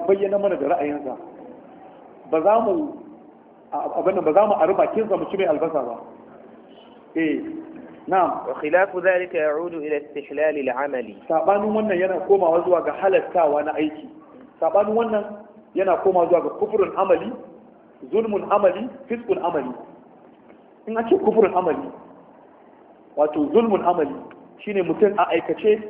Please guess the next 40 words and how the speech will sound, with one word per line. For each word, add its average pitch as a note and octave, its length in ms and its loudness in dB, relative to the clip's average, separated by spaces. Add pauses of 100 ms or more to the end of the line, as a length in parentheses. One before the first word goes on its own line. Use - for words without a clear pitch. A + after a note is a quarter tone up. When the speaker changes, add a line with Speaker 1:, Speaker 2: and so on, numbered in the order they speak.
Speaker 1:
ya F#3 260 4
aikata F#3+ 340 0
kafirci F#3+ 460 -2
amma E3+ 340 0
bai D#3+ 100 0
shiga D#3+ 200 -2
zuciyarsa E3 480 -2
ba, D3 80 2
bai - 120 -4
fita D3+ 160 -2
musulunci F3+ 440 -4
ba. B2 120 -8 (1120)
A D3+ 80 0
gani? G3+ 200 2 (800)
Irin G3 160 6
wannan F3+ 200 0
ana F3 140 2
kiran F3 220 -2
shi - 80 -10
kafirci F#3+ 500 -2
karami. D#3+ 380 0 (580)
Kaman F#3+ 300 2 (340)
shugaba F#3+ 440 4
ya G3+ 160 6
yi G#3 80 0
hukunci G#3 480 -8
ba D#3+ 140 -4
da D#3 120 -6
abin F#3 180 -8
da F3 80 -6
Allah E3+ 220 -4
zai D#3 160 -8
saukar D3 260 -8
ba, - 120 -12
amma E3+ 200 -4
bai E3+ 140 -4
yarda E3 180 -6
da D#3+ 100 -8
shi C#3 160 -14
ba. B2+ 140 -12